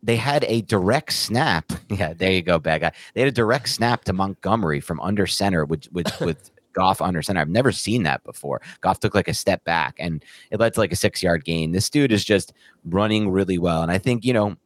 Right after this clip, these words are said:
uh, Heath did a good job of pointing to, of pointing to it last week, but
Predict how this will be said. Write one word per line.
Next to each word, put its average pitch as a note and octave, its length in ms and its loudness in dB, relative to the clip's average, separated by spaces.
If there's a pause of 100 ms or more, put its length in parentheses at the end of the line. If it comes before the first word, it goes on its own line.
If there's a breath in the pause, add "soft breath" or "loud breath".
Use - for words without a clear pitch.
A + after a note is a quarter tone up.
(140)
uh, E2+ 240 -2
Heath G#2 220 0
did F#2+ 120 0
a F#2 40 0
good F2 140 0
job E2+ 200 2
of D#2 160 -8
pointing E2+ 360 0
to, - 180 -6
of D#2+ 200 -2 (260)
pointing A#2+ 260 2
to F#2+ 120 2
it D#2+ 100 0
last F2+ 300 0
week, C#2+ 240 -2
but D2 180 2